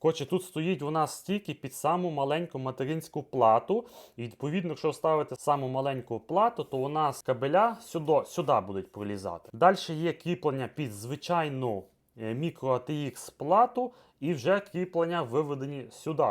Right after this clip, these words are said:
що доволі таки зручно. І три велетенських піднизу. Місця взагалі купа. Єдине, я не розумію, у нас є посадка, бачу, сто двадцятка тут і сто двадцятка.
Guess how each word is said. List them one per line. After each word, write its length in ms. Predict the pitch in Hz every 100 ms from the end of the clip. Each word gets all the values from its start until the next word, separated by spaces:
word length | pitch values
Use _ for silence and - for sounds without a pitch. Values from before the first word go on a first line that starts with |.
| -
що 100 | 101
доволі 400 | 104 147 190 180
таки 200 | 180 165
зручно. 540 | 139 170 160 - 92 - -
І 260 | 185 202 - - _
три 200 | 147 190
велетенських 720 | 151 143 131 170 165 - 147
піднизу. 640 | _ 160 131 160 104 90 82 87
Місця 520 | 120 196 - - 160
взагалі 640 | 117 104 127 127 160 175 - - - -
купа. 360 | - 185 110 92 - _ -
Єдине, 280 | 123 190 175
я 140 | 160
не 100 | 147
розумію, 560 | 135 131 180 208 185 -
у 100 | 131
нас 280 | 143 160 127
є 140 | 143
посадка, 580 | 139 127 - 151 139 123
бачу, 440 | 113 143 131 113 98
сто 320 | - - 135
двадцятка 640 | 113 123 - 135 - 113
тут 500 | 107 - 180 226 - _ _
і 400 | 147 160 175 175 165
сто 540 | - - _ 147 170
двадцятка. 1500 | 139 127 127 135 131 - - 151 165 165 _ _ 160 160